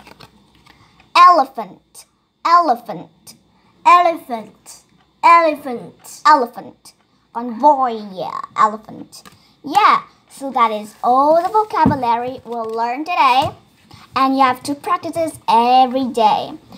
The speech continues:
Speaker 1: Và đó, tức là, và đó là các từ vựng mà chúng ta đã học hôm nay. Và các bạn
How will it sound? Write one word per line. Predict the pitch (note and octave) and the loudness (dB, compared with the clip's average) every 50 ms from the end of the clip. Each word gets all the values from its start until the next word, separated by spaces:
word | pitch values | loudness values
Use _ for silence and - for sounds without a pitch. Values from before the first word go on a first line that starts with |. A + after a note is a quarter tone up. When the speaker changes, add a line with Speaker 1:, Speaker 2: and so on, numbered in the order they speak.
| - - _ | -20 -20 _
Speaker 1:
Và | - B3 B3 | -4 -2 2
đó, | B3+ B3 B3+ | 2 2 2
tức | F#4+ | 2
là, | G4 F4 - - _ _ _ _ _ _ - _ - | -2 -4 -4 -8 _ _ _ _ _ _ -20 _ -4
và | B3+ B3 A#3+ A#3 A3+ | -2 0 2 2 2
đó | B3 A#3+ A3 A#3+ D4+ | 2 4 4 4 4
là | E4 D#4 | 2 0
các | E4+ F4+ A4 - | -2 -2 -4 -4
từ | C#4+ B3+ | -8 -6
vựng | A#3 C4+ - B3 | -6 -6 -6 -6
mà | A#3+ A#3+ | -8 -8
chúng | C#4 C4 D4 | -6 -6 -4
ta | E4 E4 D#4+ | -4 -4 -2
đã | D4+ E4+ | -2 -2
học | G4 E4 - - | -2 -2 -8 -6
hôm | D#4+ D4+ D4 D4 | -6 -4 -2 0
nay. | D4+ D4+ D4+ D4+ D4+ D4+ - - - - _ - | 0 0 0 -2 -4 -8 -12 -20 -20 -20 _ -8
Và | - A#3+ A#3+ A#3+ | -4 -2 -2 0
các | A#3+ D#4 E4 | -2 0 0
bạn | F4+ - - | 0 0 2